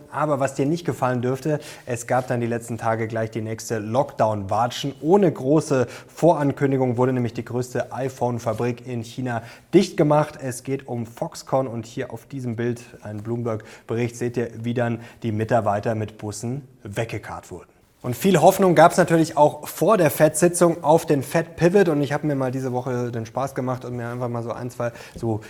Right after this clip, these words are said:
Influencer, ich will das jetzt gar nicht abwerten, also ich kannte ihn, äh, vorher nicht, ist mir zufällig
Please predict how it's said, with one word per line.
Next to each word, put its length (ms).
Influencer, 680
ich 80
will 80
das 140
jetzt 160
gar 120
nicht 220
abwerten, 440
also 160
ich 160
kannte 260
ihn, 200
äh, 120
vorher 300
nicht, 260
ist 140
mir 80
zufällig 440